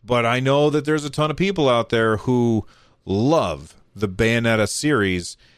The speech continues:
and, uh, have been very patiently waiting to hear more about Bayonetta three. I think the first time that we heard about it was that, maybe I'm wrong about this, but I think it was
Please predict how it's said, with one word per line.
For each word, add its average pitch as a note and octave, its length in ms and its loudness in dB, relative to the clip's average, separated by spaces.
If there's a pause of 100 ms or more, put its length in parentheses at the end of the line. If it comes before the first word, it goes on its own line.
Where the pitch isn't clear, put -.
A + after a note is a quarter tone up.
(280)
and, G#2+ 400 0
uh, G2+ 180 2
have G#2 200 -2
been G2 200 -4
very G#3 380 -10
patiently C3 580 -4
waiting F#2+ 640 -2 (160)
to G#2 80 -4
hear B2 340 -2
more G#2 300 0
about A2+ 280 0
Bayonetta G#2 400 0
three. A2 240 -4
I F2+ 40 -2
think C#3+ 180 -6
the F#2 80 -6
first - 380 -6
time G#2+ 180 -4
that F#2+ 60 -4
we F2+ 160 -4
heard F3 240 -4
about E2 320 -4
it D2 140 -8 (1080)
was G#2 160 -4
that, B2+ 260 -2 (380)
maybe C#3 540 -2
I'm B2 160 -2
wrong B2+ 200 0
about E2 260 -4
this, - 140 -10
but D#2 120 -16
I E2+ 60 -8
think D#3 240 -6
it F3 80 -2
was A2 420 -2